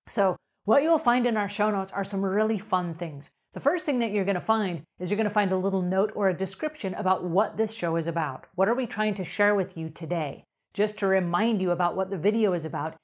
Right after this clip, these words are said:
in case you didn't wanna watch the whole video all over again. The next thing that you will find is you'll find other videos that are similar to this video. The reason being is if you watched our show and you were like, "Hmm,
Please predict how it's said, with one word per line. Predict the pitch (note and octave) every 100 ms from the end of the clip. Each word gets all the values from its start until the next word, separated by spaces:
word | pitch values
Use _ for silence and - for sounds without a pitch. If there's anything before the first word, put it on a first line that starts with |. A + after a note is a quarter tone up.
| -
in | F#3
case | G3 F#3+ G3
you | F#3
didn't | F#3 F3+
wanna | F3+ E3+
watch | E3 E3
the | F3+
whole | - A#3
video | G3+ G3 F#3 F3+
all | F3 E3+ E3+
over | E3+ E3 D#3+
again. | D3+ D3 - _ _ _
The | F3+
next | A#3 D#4+
thing | - C4+
that | A3
you | G3+
will | F#3+
find | - F3 E3+
is | F#3
you'll | E3 F#3
find | F3+ E3 -
other | F3+ F3
videos | D3 G3+ G#3 E3+ D#3 D3 _ _
that | F#3 G#3
are | F#3+
similar | - - B3 B3 G3+ E3+ E3+ - -
to | - G3+
this | E3 E3+
video. | - E3+ D#3+ D3 C#3 - _ _
The | -
reason | F#3+ G#3+ F#3+ F#3
being | G#3+ F#3+
is | E3
if | E3+
you | E3
watched | F3+ F#3+ G3 - - -
our | F3+ A3
show | - - A3 E3+ D3+ _ -
and | G#3
you |
were | A3+
like, | G#3 G3 - -
"Hmm, | F4+ B3+